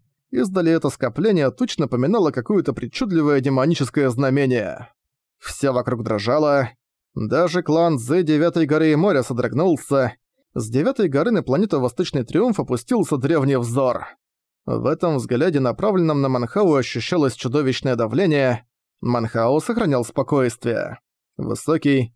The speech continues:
с развивающимися на ветру волосами и широким халатом, его глаза сияли загадочным светом, хранящим в себе бесконечность звёздного неба. Его левый глаз искрился звёздным светом,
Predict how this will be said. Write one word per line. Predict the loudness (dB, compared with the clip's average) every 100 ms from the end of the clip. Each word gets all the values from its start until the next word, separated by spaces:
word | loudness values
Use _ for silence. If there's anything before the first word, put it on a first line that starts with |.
| -16
с | -8
развивающимися | -4 -2 0 2 0 0 -2 0 0
на | 0
ветру | -2 0
волосами | 0 0 0 -2 0 0
и |
широким | -2 -2 -2 -4
халатом, | -4 -2 0 0 0 -2 -6 _ _ _
его | -2 0 2 2
глаза | 2 2 2 0
сияли | 0 2 2
загадочным | 0 0 -2 -2 -2 -4
светом, | -4 -2 0 0 0
хранящим | 0 0 0 -2 -4
в |
себе | -2 -2 0
бесконечность | -2 0 0 0 -2 -2
звёздного | 0 0 0 0 2
неба. | 2 2 0 -4 -8 _ _ _ _ -10
Его | -4 -2 0 2
левый | 2 2
глаз | 0 0 -2
искрился | -4 -2 -2 0
звёздным | -2 0 0 -2
светом, | -6 -2 -2 0 0 -2